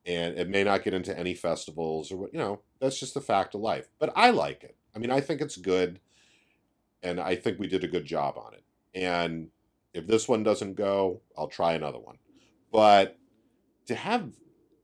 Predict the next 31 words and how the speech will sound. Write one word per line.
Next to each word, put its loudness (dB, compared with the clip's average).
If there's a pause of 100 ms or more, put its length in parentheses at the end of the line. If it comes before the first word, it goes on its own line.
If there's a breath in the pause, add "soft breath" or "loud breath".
to -4
be 0
solely 2
dependent -2
<laughs> 0
on 2
what -2
people -4
think -4
of -6
it, -4
well, -4
I 0
have -2
no 0
control -2
over -8
that. -16
So -2 (1200 soft breath)
with -10
these 2
people, 2
and 4
you 8
were 8
gonna 4
talk 6
about 4
advertising, -2
like, -6
that's 2